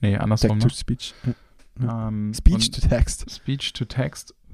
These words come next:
Speaker 1: Deutlich, deutlich besser. Alle Videos, die ich gesehen hab, Beispiele, wo du echt siehst, das ist der, äh, Apple um Längen voraus. Also richtig krass. Mastodon.
Speaker 2: Wenn ich google,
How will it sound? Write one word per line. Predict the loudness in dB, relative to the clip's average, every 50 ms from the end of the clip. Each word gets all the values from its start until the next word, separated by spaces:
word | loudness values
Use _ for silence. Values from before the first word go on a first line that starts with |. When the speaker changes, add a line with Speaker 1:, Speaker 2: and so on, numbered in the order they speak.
| -12 -6
Speaker 1:
Deutlich, | -4 -2 -2 -2 -2 -2 -2 -2 -2
deutlich | 0 0 0 0 0 -2 -2 -2
besser. | -2 -2 -2 -2 -2 -2 -2 0
Alle | 0 2 2 2 2
Videos, | 0 0 0 -2 -2
die | -2 -4
ich | -4 -4
gesehen | -2 0 0 2
hab, | 0 2
Beispiele, | 2 2 0 0 0 0 -2 -2 -2 -2
wo | -2 -2
du | -2 -2 -2
echt | -2 -4 -4 -4 -4
siehst, | -2 -2 -2 -2 -4 -8 -10
das | -8 -8 -8 -8 -8
ist | -10 -12 -12 -14 -18 -18 -20 -20 -20 -20 -20 -20 -8 -2
der, | 0 2 4 4 4 4 2 0
äh, | 0 -2 -2 -2 -4 -4
Apple | 0 2 2 2 2
um | 0 -2 -2 0
Längen | 2 2 2 2 2 2 2 2 2 0 -2 -4 -8 -14 -20
voraus. | -14 -8 -4 -4 -2 0 0 0 0 -2 -4 -10 -18 _ _ _ _ -20 _ _ -20 _ _ _ _ _ _ _ _ _ _ _ _ _ _ _ _ _ _ _ -20 -20 -20 _ -20 -20 -20 -20 _ -20 -20 -20 _ _ -20 -20 -20 -20 -20 -20 -14 -10
Also | -8 -6 -4 -4
richtig | -4 -2 -2 -2 -2 0 0 0 0 0
krass. | -2 0 0 0 0 -2 -6 -14 -16 -18 -18 -18 _ _ -20 -20 -20 -20 -20 -20 -20 -20 _ _ _ _ -20 -18 -16 -16 -14 -14 -14 -14 -14 -14 -16 -18 -20 -20 -20 -20 -20 -20 -20 -20 -20 -20 -20 -20 -20 -20 _ _ _ _ _ _ _ -12 -10 -8 -8
Mastodon. | -8 -8 -10 -8 -4 0 2 4
Speaker 2:
Wenn | 4
ich | 4 4 2 -2
google, | -2 -2 -2 -2 0 2 2 2